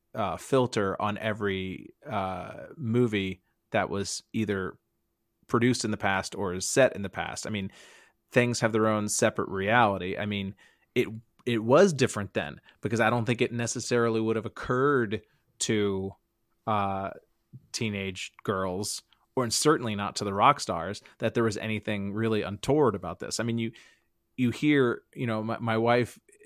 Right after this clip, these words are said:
and I both kinda grew up listening to hair metal. And so when we're in the car, we drove home from, uh, we drove a, a, about three hours today, and we were listening to the, the Sirius X M hair metal station. And so many of the songs involve, like, fucking teenage girls.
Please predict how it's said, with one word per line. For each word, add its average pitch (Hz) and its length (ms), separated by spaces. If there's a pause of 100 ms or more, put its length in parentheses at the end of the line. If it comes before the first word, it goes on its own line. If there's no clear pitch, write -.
and 110 160
I 101 180
both 107 320
kinda 104 200
grew 104 200
up - 120
listening 101 300
to 98 60
hair 120 200
metal. 98 360
And 104 140
so 104 160
when 101 160
we're 107 180
in 98 80
the 101 60
car, 110 420
we 107 140
drove 104 320
home 101 360 (240)
from, 101 280
uh, 95 260 (140)
we 104 180
drove 101 280
a, 98 100 (180)
a, 110 80 (200)
about 95 200
three 107 180
hours 104 260
today, 98 240 (300)
and 110 120
we 107 80
were 107 100
listening 104 320
to 101 80
the, 98 360
the 98 80
Sirius 101 480
X 98 180
M 95 120
hair 147 200
metal 101 240
station. 98 420 (400)
And 139 180
so 147 520
many 135 380
of 110 180
the - 80
songs 107 720 (200)
involve, 101 560
like, 98 240
fucking 101 380
teenage 98 400
girls. 127 360